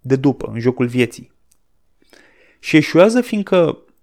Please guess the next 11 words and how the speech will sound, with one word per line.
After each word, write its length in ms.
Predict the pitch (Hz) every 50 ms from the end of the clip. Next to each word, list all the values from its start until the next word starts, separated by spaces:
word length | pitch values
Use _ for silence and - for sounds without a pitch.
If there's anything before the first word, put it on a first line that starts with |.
| _ _ _ _
le 240 | _ - 147 156 160
lipsește 760 | 156 156 160 - - - 190 185 - - 208 202 185 175 - _
maturitatea 760 | _ - 156 160 156 156 - 156 151 151 - - 156 151 - 147
emoțională 600 | 143 139 135 - - - 123 127 135 139 143 143
necesară 680 | 135 127 127 - - 131 - - - 139 135 131 127 123
pentru 300 | - - 127 123 - 127
a 60 | 127
putea 320 | 123 - 123 - - 123
fi 420 | 123 - - 120 117 113 - - 131 _ _ _ _ _ _ _ _ _ _ _ _ _ _ _ _ _ _ _ _ _ _ _ _ _ _ _ _ _ _
fericiți, 840 | _ - - - 131 120 113 113 - - - - - - - -
echilibrați. 840 | - - _ - 107 113 110 110 101 90 - - - - _ _